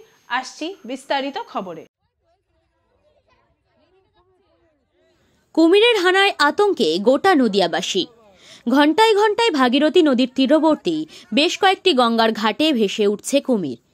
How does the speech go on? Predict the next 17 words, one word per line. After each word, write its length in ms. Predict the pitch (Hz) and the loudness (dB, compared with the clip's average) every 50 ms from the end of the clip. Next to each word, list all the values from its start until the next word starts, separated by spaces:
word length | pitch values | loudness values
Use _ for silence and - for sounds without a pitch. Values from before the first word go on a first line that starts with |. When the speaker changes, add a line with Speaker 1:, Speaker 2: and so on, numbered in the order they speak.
| _ _ - - - | _ _ -20 -12 -4
Speaker 2:
আর 120 | - 226 254 247 | -4 -4 -2 0
তাতেই 320 | - 269 277 285 339 330 | 0 0 0 2 0 0
আতঙ্কে 580 | - - 254 269 269 - 370 392 381 - - - | 0 0 -2 -2 0 0 0 0 2 2 2 2
ভাগীরথী 560 | 294 247 233 233 220 240 220 220 214 - 233 | 2 0 0 0 0 2 2 0 0 0 -2
নদীর 300 | 226 214 214 226 285 302 - | -2 0 0 0 0 0 0
তীরবর্তী 500 | - 277 277 320 349 330 359 349 - 359 | -2 0 0 0 2 0 0 0 2 2
এলাকার 400 | 294 208 196 185 185 - 214 262 | 2 2 2 0 0 0 -2 -2
সাধারণ 520 | - - - 277 262 254 262 269 269 220 | -2 -4 -4 -2 -2 0 0 0 0 0
মানুষ। 460 | 190 170 151 147 147 143 147 - - - _ _ _ _ _ _ _ _ _ _ - - - - - - - | 0 -4 -6 -8 -8 -10 -12 -14 -16 -18 _ _ _ _ _ _ _ _ _ _ -20 -20 -20 -20 -10 -2 0
নদীতে 480 | 277 330 339 370 320 453 440 494 508 | 2 4 4 6 4 4 4 4 2
নেমে 400 | 453 415 381 330 254 196 208 247 | 4 4 4 4 2 2 0 -2
স্নান 440 | 277 - - - 294 285 294 349 403 | -4 -6 -4 0 0 2 2 2 0
করতে 320 | 381 330 262 226 - 262 269 | 2 2 0 2 2 0 0
যাচ্ছে 340 | 240 202 180 - - 214 | 0 0 -2 -2 -4 -4
না 120 | 196 196 240 | -2 -2 -2
কেউ। 300 | - - 196 147 131 - _ _ _ _ _ _ _ _ _ _ - _ - - - - - _ _ _ - | -2 -2 -2 -2 -2 -6 _ _ _ _ _ _ _ _ _ _ -20 _ -20 -20 -20 -20 -20 _ _ _ -2
গতকাল 640 | 262 285 294 302 - 440 440 - 269 180 151 151 160 | 0 0 0 2 0 0 0 2 0 0 -2 -4 -8